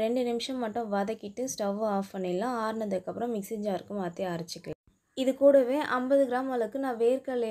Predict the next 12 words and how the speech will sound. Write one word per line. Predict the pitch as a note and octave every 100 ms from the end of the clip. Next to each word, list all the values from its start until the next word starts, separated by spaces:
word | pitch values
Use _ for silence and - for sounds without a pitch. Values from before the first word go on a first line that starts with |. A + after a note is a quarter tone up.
| G3+
எடுத்து | G3 A3 B3+ G#3+
வறுத்து | G#3 A#3 B3 B3
தோல் | A#3 A#3+
உரிச்சு | A#3 G#3+ A#3 A3
வச்சிருக்கேங்க. | F#3+ G#3 G3+ F3 F3 A3+ C4 -
தண்ணி | A#3 A#3 C4+ A#3
ஊத்தி | G3+ B3
பேஸ்டா | G#3+ G3+ - A3 G3
அரைச்சிக்கலாம். | F#3+ F#3+ F#3 E3+ F3 A3+ - _ _ _ _ _ _ _ _ -
அதே | A#3+ A#3+ D4
பேன் | C#4+ B3 C4
வச்சுட்டு | B3+ A#3 G3+ A3+